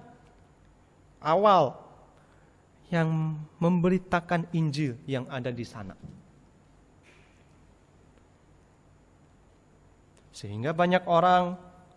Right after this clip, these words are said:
yang ada di Korintus menjadi percaya pada saat itu. Walaupun kalau kita lihat bersama-sama di dalam satu ko-, dalam Kisah Para Rasul pasal yang kedelapan belas, banyak sekali hal-hal yang terjadi di sana pada saat pemberitaan Rasul Paulus.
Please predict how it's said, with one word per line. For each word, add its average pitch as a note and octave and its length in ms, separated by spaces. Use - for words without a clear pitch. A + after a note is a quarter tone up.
yang C#3+ 160
ada D3+ 160
di D#3+ 80
Korintus D3 400
menjadi B2+ 240
percaya A#2 400
pada F#2+ 240
saat - 200
itu. G2+ 200
Walaupun D3+ 480
kalau F3 160
kita A#3 240
lihat A#3+ 160
bersama-sama G#3+ 560
di G3 80
dalam F#3+ 240
satu G3+ 160
ko-, G3+ 240
dalam F3 320
Kisah F#3+ 240
Para F#3+ 160
Rasul F#3+ 320
pasal F#3+ 240
yang F#3 80
kedelapan F3 320
belas, E3+ 400
banyak A3+ 320
sekali B3+ 480
hal-hal G#3+ 400
yang G#3+ 160
terjadi A#3 560
di F3+ 160
sana C#3 240
pada C#3+ 160
saat D3 240
pemberitaan D#3 720
Rasul B2+ 320
Paulus. G#2+ 480